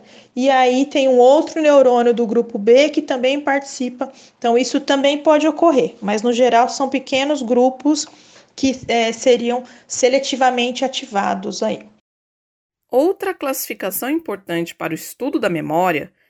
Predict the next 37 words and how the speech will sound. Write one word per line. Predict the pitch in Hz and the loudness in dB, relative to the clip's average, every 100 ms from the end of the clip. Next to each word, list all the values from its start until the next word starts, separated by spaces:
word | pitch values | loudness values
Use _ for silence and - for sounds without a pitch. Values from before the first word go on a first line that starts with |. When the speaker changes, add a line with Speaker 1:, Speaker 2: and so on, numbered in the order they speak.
| _ - | _ -8
Speaker 2:
é | 220 | -4
a | 262 | -4
separação | - 330 320 233 - 196 214 220 | -4 -6 -4 -4 -6 -8 -6 -8
entre | 214 220 | -6 -6
as | 208 | -4
memórias | 202 196 190 220 277 262 | -6 -4 -2 0 -2 -4
de | 220 214 | -8 -10
situações | - 330 330 269 - 175 170 | -4 -2 -2 -4 -6 -6 -6
específicas | 180 - 185 - 151 180 - - 370 - - _ _ - | -10 -12 -12 -10 -10 -10 -12 -12 -10 -10 -12 _ _ -10
e | 214 | -6
um | 214 | 0
outro | 220 339 - 403 | 0 0 -2 -6
tipo | - 320 320 | -4 -6 -4
de | 320 | -2
memória, | 320 381 330 180 135 - _ _ _ _ | -2 -2 -2 -2 -2 -6 _ _ _ _
que | - 214 | -14 -6
não | 214 262 | -2 0
funciona | 339 359 - - 254 269 | 0 -4 -6 -6 -4 -4
bem | 254 214 247 | -2 -4 -4
como | - 294 | -6 -4
uma | 311 330 | -2 -2
lembrança. | 359 403 254 160 - - - _ _ _ _ - | -4 -2 -4 -4 -8 -16 -18 _ _ _ _ -10
A | 175 | -8
Sofia | - 220 - 294 339 | -6 -6 -2 -2 0
já | 339 | -4
comentou | 330 302 294 302 | -2 -2 -2 -4
um | 339 | -6
pouco | - 220 233 | -2 -4 -2
a | 269 | -6
esse | 269 285 | -6 -8
respeito, | 330 - 180 - _ _ _ _ - | -8 -6 -6 -6 _ _ _ _ -10
mas | 165 165 | -4 -2
a | 165 | -2
Juliana | 175 156 170 247 294 | -2 2 2 2 -2
explica | - - 233 220 | -6 -10 -10 -8
essa | 220 196 | -10 -10
diferença | 175 165 147 147 196 - 339 | -14 -14 -12 -8 -8 -8 -10